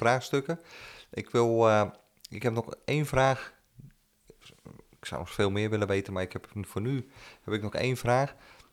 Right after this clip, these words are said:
Speaker 2: Ik weet waar, de, waar jij door gepassioneerd, eh, raakt, dat heb je net allemaal verteld. Maar nou even buiten jouw, eh, vakgebied, waar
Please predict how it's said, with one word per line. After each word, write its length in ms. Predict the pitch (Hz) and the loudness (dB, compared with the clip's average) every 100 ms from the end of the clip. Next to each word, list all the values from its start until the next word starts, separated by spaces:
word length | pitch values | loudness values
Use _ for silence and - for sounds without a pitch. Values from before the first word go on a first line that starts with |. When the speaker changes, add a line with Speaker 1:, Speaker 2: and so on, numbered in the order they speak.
| _ _ _ _ | _ _ _ _
Speaker 2:
Ik 140 | 98 - | -4 4
weet 200 | 123 120 | 4 8
waar, 180 | 117 | 6
de, 340 | 107 104 98 87 82 | 8 4 4 0 -4
waar 200 | 98 92 | -2 2
jij 200 | 85 78 | 2 0
door 180 | 80 | -4
gepassioneerd, 760 | - - 110 - 131 147 143 - | -4 2 2 2 2 2 0 -2
eh, 320 | 120 113 107 | -2 0 0
raakt, 280 | 101 101 101 | 2 2 2
dat 100 | 95 | -2
heb 140 | 80 - | -6 -8
je 80 | |
net 200 | 92 90 | -6 -4
allemaal 200 | - 98 | -4 -4
verteld. 540 | 95 - - 127 139 - - - _ | -6 -2 4 4 2 -6 -20 -20 _
Maar 100 | 107 | 0
nou 180 | 113 - | 0 0
even 360 | - 139 - 98 | -2 -2 -4 4
buiten 520 | 117 156 - 127 110 - - - _ _ - | 6 4 2 -2 -2 -10 -20 -20 _ _ -16
jouw, 520 | - 98 98 95 - - _ _ _ | -6 -2 0 0 -4 -14 _ _ _
eh, 220 | - 85 | -8 -8
vakgebied, 760 | - 117 - - 110 110 - - | 0 0 0 -2 0 0 -2 -10
waar 460 | - 104 107 107 | -2 2 4 2